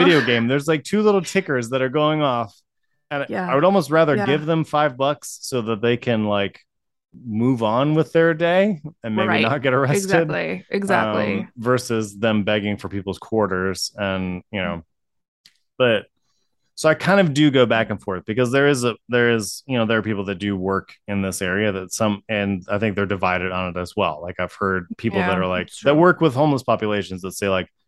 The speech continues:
Speaker 1: "It's good, go ahead and do it." And there are also people that are like, "It's bad, you shouldn't." So I think it's a personal choice in some ways, but I tend
Speaker 2: I
Speaker 1: to
Speaker 2: also think
Speaker 1: side
Speaker 2: it has
Speaker 1: on
Speaker 2: to do
Speaker 1: the,
Speaker 2: with
Speaker 1: like
Speaker 2: people's, like, lived experience as well, right?
Speaker 1: Yeah.
Speaker 2: If you grew up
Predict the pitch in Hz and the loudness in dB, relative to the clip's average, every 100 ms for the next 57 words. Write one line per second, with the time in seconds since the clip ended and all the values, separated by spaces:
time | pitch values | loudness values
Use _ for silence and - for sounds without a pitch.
0 | _ - 98 - 131 131 123 110 _ _ | _ -6 -6 2 4 4 2 -10 _ _
1 | 113 101 104 101 101 143 135 - 110 101 | -2 0 0 0 0 2 2 -2 -6 -4
2 | 98 95 - 98 95 92 90 90 90 87 | -4 -6 -8 -8 -6 -4 -2 -2 -4 -6
3 | _ _ - 87 - 92 90 87 85 - | _ _ -16 -14 -4 -2 -2 -4 -12 -6
4 | 90 80 76 - 104 113 120 95 92 - | -6 -8 -16 -6 -2 0 0 -2 -8 -8
5 | 92 - 87 90 - 156 151 151 156 151 | -10 -6 -8 -6 0 0 0 -4 -2 0
6 | 151 151 131 101 92 _ _ - - - | 0 -2 -4 -4 -4 _ _ -20 -20 -10
7 | - 113 - 143 147 120 392 123 117 120 | -2 -2 2 4 6 4 2 2 4 4
8 | - 226 220 277 262 - - 233 233 220 | 4 2 2 4 4 2 0 0 0 0
9 | 196 202 202 190 180 - 180 165 165 175 | 0 -2 -2 -4 -6 -6 -4 -2 -2 -2
10 | 190 - 175 165 143 139 185 220 214 - | -4 -6 -8 -4 -2 0 -2 -4 -8 -8
11 | 185 185 214 135 95 82 190 185 196 185 | -4 -2 0 2 0 -2 -4 -4 -2 2
12 | 175 165 - | 0 0 -8